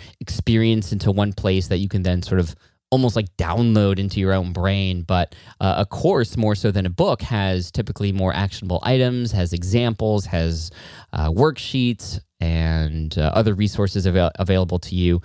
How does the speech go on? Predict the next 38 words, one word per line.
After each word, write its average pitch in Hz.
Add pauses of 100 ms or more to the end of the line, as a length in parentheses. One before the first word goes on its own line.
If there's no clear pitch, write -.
(180)
And 117
I've 139
taken 120
many 110
courses 107
since 87
my 85
online 85
business 87
journey 82
has 82
started. 92 (360)
Uh, 87
one 95
of 107
the 101
most 98
recent 104
ones 90
that 85
I 143
took - (320)
was 90
Michael 95
Hyatt's 123
course, -
Five 92
Days 90
to -
Your 85
Best 87
Year 87
Ever, 92
which 80
is 85
a 87
goal-setting 92
course. -